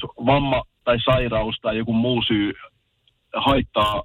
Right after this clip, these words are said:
auton liikenneturvallista käyttöä, niin silloin se on kiellettyä. Eli ihan yksilitteistä taas pykälää, missä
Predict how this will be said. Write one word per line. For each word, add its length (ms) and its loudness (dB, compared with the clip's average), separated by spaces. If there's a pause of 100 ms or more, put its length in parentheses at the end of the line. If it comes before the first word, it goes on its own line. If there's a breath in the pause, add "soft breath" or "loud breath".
auton 340 0
liikenneturvallista 800 -2
käyttöä, 500 0
niin 120 0
silloin 240 0
se 80 2
on 120 0
kiellettyä. 680 -2
Eli 160 2
ihan 160 -2
yksilitteistä 640 -4
taas 280 0
pykälää, 380 0
missä 260 -4